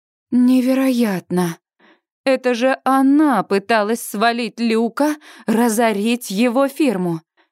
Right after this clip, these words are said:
Это же она устроила настоящий заговор, организовала конкурирующую фирму,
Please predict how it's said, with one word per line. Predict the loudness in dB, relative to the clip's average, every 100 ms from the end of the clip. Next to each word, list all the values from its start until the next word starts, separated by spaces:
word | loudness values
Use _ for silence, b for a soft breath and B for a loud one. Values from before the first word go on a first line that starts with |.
| _
Это | -4 -2
же | -2 -2
она | -4 -4 -4 -2 -2
устроила | -4 -2 0 0 0
настоящий | 0 0 0 0 -2
заговор, | 0 0 0 0 -2 -4 B B B -6
организовала | -4 -2 -2 -2 -2 -2 -2
конкурирующую | -2 0 0 0 0 -2 -2 -4
фирму, | 0 -2 0 -2